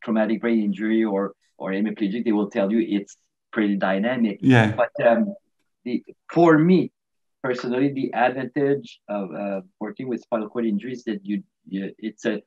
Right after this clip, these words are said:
Speaker 1: spinal cord injury, so y-, there's no, nothing wrong with the, the speech or with
Speaker 2: Yeah.
Speaker 1: comprehension, with, uh, concentration and things like that, you know?
Speaker 2: Yeah.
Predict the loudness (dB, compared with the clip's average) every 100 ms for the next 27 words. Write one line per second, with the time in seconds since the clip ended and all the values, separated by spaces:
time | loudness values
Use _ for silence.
0 | -16 -20 -4 0 2 2 0 2 4 4
1 | 2 0 2 2 0 -4 -2 -4 -2 -4
2 | -4 -4 -4 -4 -4 0 2 2 -2 -6
3 | _ _ -2 0 0 -2 2 4 4 2
4 | 0 0 0 0 -4 -6 -8 _ _ -14
5 | -14 -18 -10 -2 -2 -2 -10 _ _ -20
6 | -20 _ -14 -8 -6 -4 -2 -4 -6 0
7 | 2 2 0 -2 -2 -4 -12 -6 -2 -2
8 | 0 0 -2 -6 -6 -10 -4 -2 -2 -4
9 | -4 -4 -4 -4 -4 -4 -4 -2 -2 -4
10 | -6 -4 -4 -4 -6 -10 -10 -12 -12 _
11 | -20 -4 2 2